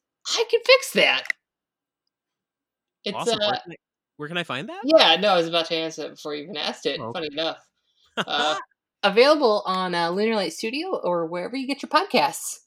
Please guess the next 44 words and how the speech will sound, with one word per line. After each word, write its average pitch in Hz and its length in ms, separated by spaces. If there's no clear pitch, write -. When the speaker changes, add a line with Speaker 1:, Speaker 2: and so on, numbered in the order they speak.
Speaker 2:
Awesome. 120 560
I'm 101 100
into 117 280
it. 82 260
I'm 98 100
into 123 220
it. 78 160
"Well, 208 180
what 294 140
do 381 60
you 320 140
want?" 123 640
Oh, 233 360
right, 127 260
right. 160 260
Speaker 1:
Oh. 131 120
Speaker 2:
Yeah, 120 120
yeah. 92 40
"Oh, 180 260
oh, 208 120
hi. 240 340
Sue 277 200
here. 220 300
I 214 100
actually, 220 420
um, 170 320
Duncan 262 340
never 226 220
hung 175 240
up 180 160
the 117 140
phone. 120 420
I 131 140
don't 160 180
know 139 140
what 131 160
his 127 160
deal 113 260
is. 131 200
He, 120 340
uh, 92 240
he 120 180
just 120 280
cannot 110 640